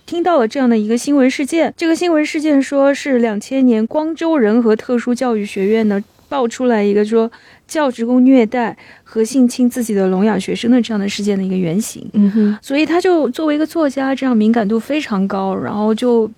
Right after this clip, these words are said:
Speaker 1: 奔到那边去做了一些非常第一手的资料的勘察，然后很迅速的就把它写成了《熔炉》这样的一本小说。小说出来了以后，在两千年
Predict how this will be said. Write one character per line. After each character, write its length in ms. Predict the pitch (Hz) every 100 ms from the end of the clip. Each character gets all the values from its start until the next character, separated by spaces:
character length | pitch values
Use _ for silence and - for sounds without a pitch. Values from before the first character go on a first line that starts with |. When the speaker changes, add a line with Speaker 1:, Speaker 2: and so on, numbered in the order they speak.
| _ - -
Speaker 1:
奔 200 | 277 294
到 180 | 285 240
那 180 | 233 220
边 180 | 220 226
去 120 | 240
做 220 | 247 254
了 100 | 220
一 60 | 214
些 180 | 233
非 140 | 226 240
常 160 | 226
第 240 | 226 240 226
一 40 |
手 220 | 233 196
的 240 | 190 - - - - _
资 140 | -
料 160 | 269 254
的 100 | 226
勘 260 | - 254 254
察， 300 | - 156 - - - - -
然 140 | 233
后 100 | 254
很 140 | 240 208
迅 180 | 294
速 180 | 269 277
的 80 | 233
就 120 | 226
把 140 | 220 196
它 120 | 214
写 200 | - 220
成 280 | 214 196 208
了 180 | 220 214
《熔 220 | 208 208
炉》 120 | 202
这 140 | 214
样 100 | 214
的 80 | 208
一 80 | 202
本 160 | 202 208
小 220 | - -
说。 340 | - 226 214 -
小 160 | 254
说 180 | 240 359
出 160 | - 415
来 200 | 339 339
了 100 | 320
以 140 | 226
后， 340 | - 330 311 254
在 340 | 294 285 247
两 220 | 226 196
千 380 | 202 - 339 359
年 400 | 302 208 202 202